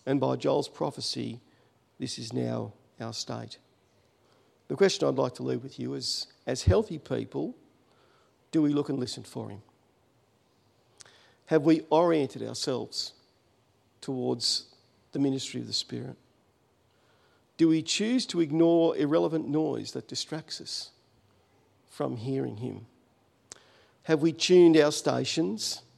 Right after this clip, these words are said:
our T V, to see and hear his work and word today? 'Cause that's the only way we're gonna see him. Let's pray. Father God,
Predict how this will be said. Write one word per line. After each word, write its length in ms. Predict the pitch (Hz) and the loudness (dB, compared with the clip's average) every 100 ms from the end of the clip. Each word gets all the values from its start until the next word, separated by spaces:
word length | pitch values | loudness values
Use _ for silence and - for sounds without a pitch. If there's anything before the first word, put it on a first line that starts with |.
| - | -10
our 80 | 143 | -8
T 300 | - 143 143 | -2 0 0
V, 400 | 117 117 143 170 - _ _ _ - | -4 -4 -4 -8 -16 _ _ _ -8
to 100 | 139 | -4
see 300 | - 160 139 | 0 2 2
and 120 | 123 | 0
hear 260 | 147 156 175 | 2 2 2
his 240 | 202 - | -2 -2
work 480 | 131 120 131 - - _ - | 0 0 -2 -6 -18 _ 6
and 280 | 170 165 135 | 6 6 2
word 260 | 135 135 | 0 -2
today? 500 | - 131 117 - 156 - _ _ _ _ _ _ _ _ _ _ _ _ - | -6 -10 -10 -10 -12 -14 _ _ _ _ _ _ _ _ _ _ _ _ -16
'Cause 100 | 151 | -14
that's 160 | - | -8
the 80 | 156 | -4
only 140 | 147 | -4
way 240 | 139 135 120 | -4 -6 -8
we're 80 | 123 | -12
gonna 220 | 117 113 | -12 -10
see 160 | - | -10
him. 200 | - 117 _ _ _ _ _ _ _ _ _ _ _ _ _ _ _ _ _ _ _ _ _ _ _ - _ - | -12 -18 _ _ _ _ _ _ _ _ _ _ _ _ _ _ _ _ _ _ _ _ _ _ _ -20 _ -14
Let's 120 | 143 | -14
pray. 180 | - 123 - _ _ _ _ _ _ _ - - - - - - - - _ _ _ _ _ _ _ _ - | -14 -16 -18 _ _ _ _ _ _ _ -20 -20 -20 -20 -20 -20 -20 -20 _ _ _ _ _ _ _ _ 0
Father 240 | 160 156 | 2 4
God, 340 | 165 156 139 | 4 4 2